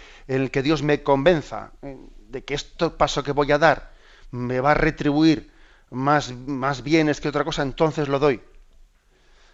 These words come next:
Y sin embargo, Abraham nos enseña otra cosa, es tú primero da el paso y luego verás que Dios, que Dios es bueno y Él, cualquier cosa de la que nos pide desprendernos,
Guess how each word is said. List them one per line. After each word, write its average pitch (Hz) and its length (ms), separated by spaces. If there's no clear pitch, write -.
Y 151 80
sin 127 180
embargo, 139 280
Abraham 147 260
nos 131 140
enseña 135 320
otra 131 180
cosa, 131 260
es - 200
tú 285 240
primero 151 480
da 131 160
el 117 120
paso 117 500
y 131 120
luego 151 360
verás 143 300
que 135 140
Dios, 117 340
que 120 100
Dios 120 220
es 117 100
bueno 120 340
y 120 320
Él, 135 400
cualquier 143 420
cosa 143 300
de 135 80
la 127 140
que 131 100
nos 131 140
pide 139 220
desprendernos, 131 760